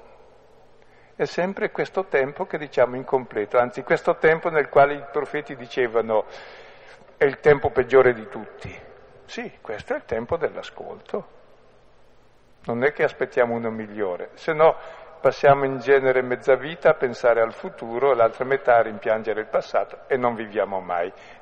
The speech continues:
Dio invece è presente e la sua proposta avviene ora. Non era per ieri, non era per domani. In Luca è tipico l'oggi, le prime parole di Gesù,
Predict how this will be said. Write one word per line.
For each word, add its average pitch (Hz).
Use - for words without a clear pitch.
Dio 202
invece 170
è 190
presente 101
e 147
la 160
sua 180
proposta -
avviene 143
ora. 104
Non 123
era 123
per 120
ieri, 147
non 127
era 117
per 107
domani. 95
In 127
Luca 139
è 123
tipico 123
l'oggi, 113
le 220
prime 117
parole 110
di 110
Gesù, 123